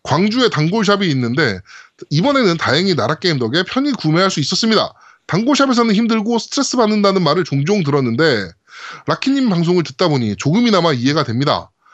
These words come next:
방송 잘 들었습니다. 고요님, 아제트님, 가로 열고 교주라고 써주셨고요. 님이 나오는 다음 방송도 기대됩니다. 콘솔 게임 패키지 구매 본부,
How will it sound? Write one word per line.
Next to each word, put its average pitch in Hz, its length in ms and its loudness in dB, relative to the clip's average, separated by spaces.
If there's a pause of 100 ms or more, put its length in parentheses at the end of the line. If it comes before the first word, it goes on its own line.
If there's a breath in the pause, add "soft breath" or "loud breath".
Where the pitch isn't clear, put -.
(220 loud breath)
방송 214 260 0
잘 139 180 0
들었습니다. 135 560 0 (100)
고요님, 220 560 2
아제트님, 156 600 -2 (640)
가로 - 220 0
열고 139 440 0
교주라고 131 800 0
써주셨고요. 117 580 -6 (440 loud breath)
님이 208 180 4
나오는 165 360 2
다음 175 240 0
방송도 156 400 0
기대됩니다. 196 640 0 (340 loud breath)
콘솔 277 420 2
게임 247 340 0 (220)
패키지 240 340 0
구매 190 220 2
본부, 190 500 2